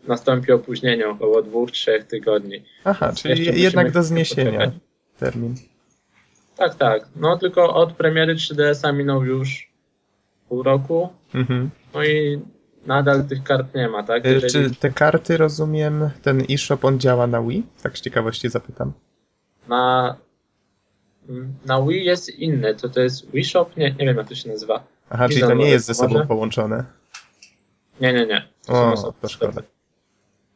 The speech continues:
Speaker 1: E, i te punkty właśnie, bo można z Nintendo Clubu na przykład sobie załatwić punkty, e, nie można kupić właśnie jakiejś, nie wiem, jakiejś kasy do e-shopu jeszcze.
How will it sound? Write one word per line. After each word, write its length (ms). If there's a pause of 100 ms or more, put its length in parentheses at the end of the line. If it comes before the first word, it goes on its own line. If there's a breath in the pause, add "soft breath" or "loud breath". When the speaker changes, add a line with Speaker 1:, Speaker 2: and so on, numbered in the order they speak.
Speaker 1:
E, 160
i 160
te 120
punkty 380
właśnie, 460
bo 160
można 600 (420)
z 300
Nintendo 440
Clubu 380
na 120
przykład 360
sobie 220
załatwić 420
punkty, 520 (460)
e, 240
nie 140
można 300
kupić 300
właśnie 300
jakiejś, 340
nie 100
wiem, 160 (340)
jakiejś 320
kasy 340
do 240
e-shopu 500 (180)
jeszcze. 480